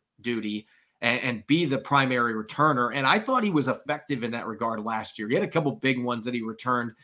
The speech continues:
near midfield. I don't know that he's a guy that's ever gonna bust one for a touchdown. I don't know that he has that type of electric return ability, but he was always sneaky good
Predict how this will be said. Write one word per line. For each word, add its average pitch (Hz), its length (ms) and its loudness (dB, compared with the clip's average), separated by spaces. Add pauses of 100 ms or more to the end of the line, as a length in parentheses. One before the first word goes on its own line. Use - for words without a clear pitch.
(300)
near 139 200 2
midfield. 131 760 2
I 180 120 10
don't 208 140 4
know 185 140 6
that 151 80 2
he's 147 160 2
a 123 60 -2
guy 143 200 4
that's 135 220 -2
ever 131 160 0
gonna 120 160 0 (100)
bust 123 300 2
one 120 160 -4
for 113 180 -8
a 107 60 -12
touchdown. 151 680 2
I 139 60 -2
don't 135 200 -2
know 139 160 0
that 113 120 -4
he 123 80 0
has 123 200 -2
that 120 240 -6
type 120 160 -2
of 107 140 -12
electric 110 500 -8
return 120 300 -8
ability, 139 480 0
but 131 140 0
he 143 160 0
was 123 300 -4
always 175 520 2
sneaky 135 480 -2
good 135 460 0